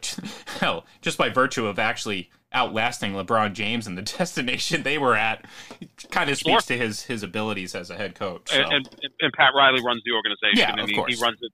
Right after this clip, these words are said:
Speaker 2: the way, it's a, it's a, a great organization. You start with Riley, you go to Spoelstra, they, they build a really good culture. You get really tough-minded players like Jimmy Butler and Kyle Lowry. Then you've got your role players, and you got an outstanding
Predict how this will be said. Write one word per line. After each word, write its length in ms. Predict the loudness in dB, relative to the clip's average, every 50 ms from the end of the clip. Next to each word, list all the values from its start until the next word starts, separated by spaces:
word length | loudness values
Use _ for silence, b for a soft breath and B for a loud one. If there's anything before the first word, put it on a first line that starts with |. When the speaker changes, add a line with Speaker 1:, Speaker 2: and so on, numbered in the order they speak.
| -10
Speaker 2:
the 60 | -10 -8
way, 160 | -4 -2 -2
it's 120 | 0 2 2
a, 80 | 2 4
it's 160 | 4 2 2 0
a, 280 | -2 -2 -2 0 0
a 40 | 0
great 300 | 0 4 4 4 4 4
organization. 640 | 2 2 2 0 0 4 4 4 4 4 2 -2 -2
You 80 | -2 -2
start 260 | 0 2 2 2 2
with 100 | 0 0
Riley, 460 | 4 6 6 6 6 6 4 4 2 2 b b b b -4
you 80 | -2
go 80 | 0 0
to 60 | 0 0
Spoelstra, 580 | 0 0 0 0 0 0 -2 0 2 2 4 4
they, 200 | 4 2 2 2 0
they 120 | 0 0 2
build 180 | 2 0 0 0
a 80 | -2 0
really 180 | 0 0 0 2
good 140 | 0 -2 0 2
culture. 320 | 2 2 2 4 2 4
You 140 | 4 4 4
get 160 | 4 4 2 2 _ b b b b b b _ -4
really 400 | 4 6 6 8 8 6 2 0 _ _ _ -6 0 2
tough-minded 540 | 2 2 2 2 2 4 4 4 4 0 -4 -2
players 300 | 2 4 4 6 4 4 4
like 160 | 2 0 2
Jimmy 240 | 2 2 2 2 0
Butler 680 | 2 4 4 4 4 4 2 2 4 4 4 4 4 2
and 120 | 2 0 0 4
Kyle 240 | 4 6 6 4 4
Lowry. 500 | 6 6 6 6 6 4 2 2 2 2
Then 120 | 0 -2 -2
you've 160 | -4 -4 -2
got 160 | -2 -2 0 0
your 100 | -4 -4 -2
role 160 | -4 -4 -4 -2 0
players, 320 | 2 4 4 4 2 0
and 100 | -2 -4
you 60 | -2 0
got 140 | 0 2
an 60 | 2 0
outstanding 420 | 0 -2 0 0 0 2 2 0